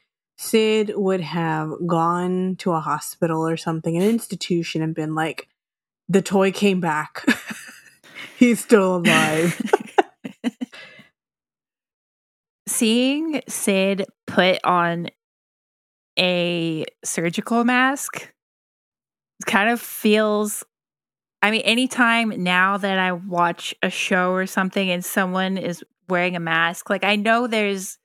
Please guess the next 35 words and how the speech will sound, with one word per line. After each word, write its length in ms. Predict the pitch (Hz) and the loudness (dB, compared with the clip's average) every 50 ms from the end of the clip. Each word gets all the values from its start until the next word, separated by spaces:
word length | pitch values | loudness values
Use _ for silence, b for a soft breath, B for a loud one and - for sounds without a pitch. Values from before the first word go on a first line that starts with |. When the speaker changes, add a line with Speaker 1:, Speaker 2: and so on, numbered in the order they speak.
| _ _ _ _ _ _ _ _ _ _ _ - | _ _ _ _ _ _ _ _ _ _ _ -2
Speaker 2:
I 80 | 214 233 | 0 2
know 180 | 262 285 277 | 2 2 2
people 380 | 277 - 233 202 - 220 202 185 | 2 0 -2 -2 0 0 -2 0
wore 280 | 180 190 190 190 185 175 | 0 0 0 0 0 0
masks 640 | 175 170 170 170 175 185 - - - - - - _ _ - | 0 0 2 0 0 -4 -6 -10 -10 -12 -12 -12 _ _ -18
for, 460 | - - - 196 190 185 180 175 175 175 _ _ _ _ _ _ _ _ _ _ _ _ _ _ _ | -14 -6 -2 0 0 0 0 -2 -4 -6 _ _ _ _ _ _ _ _ _ _ _ _ _ _ _
uh, 300 | - 190 180 170 165 160 - - | 0 0 0 0 0 -2 0 0
I 80 | 202 226 | 2 2
know 140 | 254 277 | 2 0
people 400 | 269 277 240 226 240 220 208 202 | 0 -2 -2 0 0 0 0 0
wore 360 | 202 196 196 190 190 180 151 - - | -2 -2 -2 -2 -2 -4 -4 -6 -4
masks 520 | 175 180 175 175 170 170 - - - - - | -4 -2 0 0 -2 -4 -6 -8 -10 -6 -4
sometimes 480 | 185 180 180 - 175 165 170 170 175 - _ _ _ _ _ | -4 -4 -2 -2 -2 -2 -2 -4 -8 -14 _ _ _ _ _
for 440 | - - - - 185 180 175 175 180 | -20 -10 -4 -2 0 2 2 0 -2
different 380 | 175 - 190 180 190 175 - 180 | -2 -4 -4 -2 0 0 0 0
reasons 340 | 180 185 185 190 190 185 | -2 -4 -4 -4 -6 -6
before 460 | - - 165 165 - - 160 170 185 190 | -6 -6 -8 -6 -2 0 2 2 2 0
the 80 | 208 | -2
pandemic, 560 | - - 220 202 196 190 196 196 202 202 202 - | -4 -2 -2 -2 0 0 -2 -2 -2 -2 -4 -2
but 120 | - 180 175 | -2 -2 0
I 80 | 175 175 | 0 -2
associate 720 | 180 - - - 175 180 - - 208 196 202 196 190 196 | -4 -4 -4 -2 -2 -2 -2 -2 -2 0 0 -2 -2 -2
masks 600 | 175 175 175 180 185 - - - - - - - _ _ _ _ _ _ _ _ _ - | -2 0 2 0 0 -2 -6 -12 -14 -14 -14 -16 _ _ _ _ _ _ _ _ _ -4
so 100 | 202 185 | -2 0
much 300 | 180 190 190 - - - | 0 0 -2 -2 -4 -2
now 320 | 185 180 175 175 185 196 208 | 0 2 4 4 4 2 0
with 120 | 208 - - | -2 -2 -2
everything 440 | 202 196 180 202 208 208 - 202 202 | -2 0 0 -2 -4 -2 -2 0 0
that's 180 | 196 196 - | -2 -2 0
happened 400 | - 208 185 190 - 202 196 202 | 2 2 2 2 0 -2 -2 -2
in 80 | 202 196 | -2 -2
the 80 | 196 196 | 0 0
last 300 | 196 196 202 202 - 294 | 0 0 0 -2 -2 -2
couple 280 | - 208 202 - 208 | -4 -2 -2 -2 -2
years. 460 | 208 208 208 214 220 220 220 220 - | 0 0 0 0 0 -2 -4 -6 -10